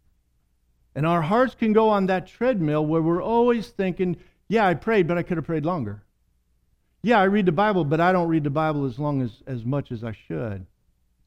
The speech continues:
Yeah, I do this. Yeah, I have that. Yeah, that's going on, but it's not very much." It could, an, an assurance, that sense of assurance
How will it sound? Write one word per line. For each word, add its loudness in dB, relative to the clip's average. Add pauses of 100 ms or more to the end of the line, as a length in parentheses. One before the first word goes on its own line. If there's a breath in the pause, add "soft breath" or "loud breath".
(920)
Yeah, 4
I 4
do 2
this. 0
Yeah, 2
I -2
have -4
that. 0
Yeah, 0
that's -4
going -2
on, -2
but -4
it's -8
not -8
very -4
much." -6
It -10
could, -10 (640)
an, -4
an -6 (480)
assurance, -4 (560)
that 0
sense 2
of 0
assurance 0